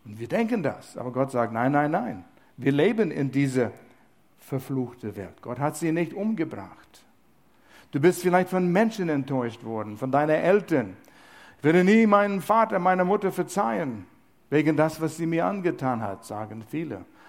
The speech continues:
Das ist gefährlich. Wir haben einen Leitvers gesucht. Josef ging durch sehr viele Enttäuschungen.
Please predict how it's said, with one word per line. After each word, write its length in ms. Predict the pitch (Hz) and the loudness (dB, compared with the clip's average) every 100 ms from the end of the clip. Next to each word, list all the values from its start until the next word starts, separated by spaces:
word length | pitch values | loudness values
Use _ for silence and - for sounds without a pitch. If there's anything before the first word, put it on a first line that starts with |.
| - - _ _ _ | -20 -20 _ _ _
Das 100 | _ | _
ist 80 | |
gefährlich. 680 | - 110 131 147 98 85 - _ _ _ _ _ _ _ _ _ _ _ _ _ _ _ _ _ _ - - _ _ _ _ _ _ _ _ _ _ _ _ _ _ | -16 -8 -8 -8 -10 -18 -20 _ _ _ _ _ _ _ _ _ _ _ _ _ _ _ _ _ _ -20 -20 _ _ _ _ _ _ _ _ _ _ _ _ _ _
Wir 120 | 143 | 2
haben 120 | 214 | 2
einen 120 | 170 143 | 4 4
Leitvers 640 | 143 156 - 135 123 113 | 4 2 0 0 0 -2
gesucht. 480 | 113 113 127 156 - - - _ _ _ _ _ - | -8 -4 -4 -4 -8 -20 -20 _ _ _ _ _ -4
Josef 420 | 135 180 180 156 | 0 2 0 -2
ging 220 | 160 147 131 | 0 0 0
durch 200 | 127 120 | -2 0
sehr 240 | 127 123 | 0 0
viele 300 | 123 131 123 | 0 -2 -2
Enttäuschungen. 840 | 117 110 123 127 127 117 123 160 | -4 -4 -2 -2 -4 -6 -6 -8